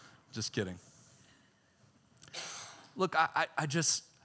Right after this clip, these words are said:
I see enough of people striving. I see enough of people trying to do this thing on their own. Churches that make people feel good with, "If you just do these certain things, life will get better." Look, I'm not gonna lie to you.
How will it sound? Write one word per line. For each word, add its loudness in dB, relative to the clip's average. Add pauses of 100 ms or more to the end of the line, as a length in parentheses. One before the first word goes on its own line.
I 0
see 4
enough 4
of -4
people -2
striving. 0 (840)
I 0
see 4
enough 6
of -2
people 0
trying 4
to 2
do 2
this 4
thing 0
on 0
their -6
own. -4 (340)
Churches 6
that 2
make 0
people 0
feel 4
good 0 (1080)
with, 4 (640)
"If -4
you 4
just 2
do 6
these 4
certain 4
things, 0
life 4
will 6
get 2
better." 4 (640)
Look, 4 (100)
I'm 2
not 2
gonna 2
lie 6
to 2
you. -4